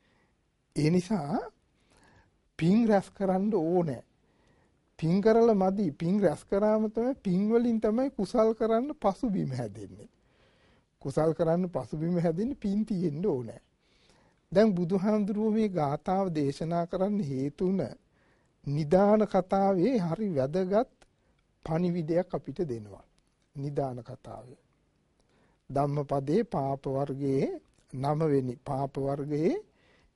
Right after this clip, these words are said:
එන ගාථාවක් මේ. මේ ගාථාවේ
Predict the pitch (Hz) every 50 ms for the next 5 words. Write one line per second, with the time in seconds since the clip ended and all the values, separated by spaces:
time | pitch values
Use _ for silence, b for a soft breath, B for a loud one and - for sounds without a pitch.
0 | _ _ _ - 147 180 185 160 151 147 131 127 - - 123 110 110 113 - -
1 | _ 117 117 110 - - _ _ _ _ _ _ _ _ b b b b b b
2 | b b b b b b b 165 196 214 175 180 180 180 185 180 - 196 196 190
3 | 180 180 175 143 131 160